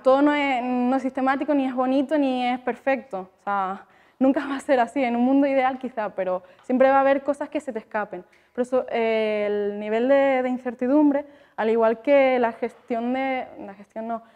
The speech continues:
sino cuando, eh, el tiempo que tardes en contratar, a lo mejor necesitas contratar a, a otra empresa externa para que te haga cualquier cosa, ese, ese tiempo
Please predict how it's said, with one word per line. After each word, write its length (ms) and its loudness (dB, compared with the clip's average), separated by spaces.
sino 260 -6
cuando, 560 -4
eh, 380 -2
el 120 -4
tiempo 240 -2
que 120 0
tardes 320 -2
en 460 -10
contratar, 680 -2
a 100 -4
lo 60 -4
mejor 200 -6
necesitas 560 -6
contratar 600 -6
a, 400 -8
a 80 -4
otra 160 -4
empresa 420 -2
externa 540 -6
para 180 -4
que 100 -8
te 100 -2
haga 240 0
cualquier 360 -6
cosa, 360 -4
ese, 460 -2
ese 240 0
tiempo 480 0